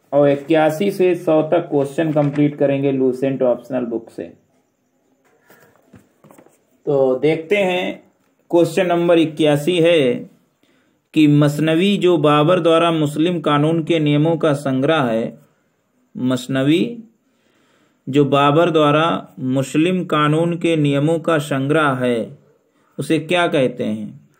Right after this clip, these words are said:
तो मसनवी जो बाबर द्वारा मुस्लिम कानूनों के नियमों का संग्रह है, उसे मुबायीन कहते हैं। क्या कहते हैं? मुबायीन,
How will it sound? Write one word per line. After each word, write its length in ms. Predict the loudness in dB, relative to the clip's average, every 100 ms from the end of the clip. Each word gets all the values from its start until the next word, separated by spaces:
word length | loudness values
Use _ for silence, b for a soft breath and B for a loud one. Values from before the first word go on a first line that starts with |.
| b b b b 0
तो 280 | 2 2 0
मसनवी 600 | -2 -2 0 2 2 2
जो 160 | 0 2
बाबर 380 | 2 2 2
द्वारा 300 | 2 2 2
मुस्लिम 460 | 0 -2 -2 -2 -2
कानूनों 520 | -2 -2 0 0 0 -2
के 280 | -2 0 0
नियमों 400 | 0 0 0 0
का 160 | -2 -2
संग्रह 520 | -2 -2 -2 0 0
है, 280 | 0 0 0
उसे 540 | 0 -2 0 -2 -4 -10
मुबायीन 880 | -4 0 2 2 2 2 2 0 0
कहते 360 | -2 -2 -6
हैं। 200 | -6 -6
क्या 180 | -2 -2
कहते 340 | 0 -2 -2 -4
हैं? 200 | -4 -2
मुबायीन, 760 | -2 0 2 2 0 -2 -8